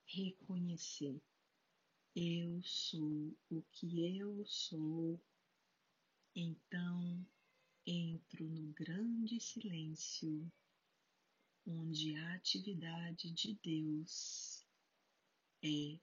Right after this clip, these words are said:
sentida." Faça essa meditação sempre respirando profundamente e repetindo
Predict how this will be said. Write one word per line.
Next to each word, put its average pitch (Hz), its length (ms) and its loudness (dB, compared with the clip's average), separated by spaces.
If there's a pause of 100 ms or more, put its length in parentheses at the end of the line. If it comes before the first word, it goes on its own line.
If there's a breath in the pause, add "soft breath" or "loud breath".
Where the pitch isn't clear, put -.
(120)
sentida." 151 1000 -2 (3250)
Faça 180 800 0 (640)
essa 180 320 0
meditação 170 960 2 (640)
sempre 247 600 6
respirando 165 920 2 (480)
profundamente 170 1200 0 (800)
e 220 120 8
repetindo 233 1400 4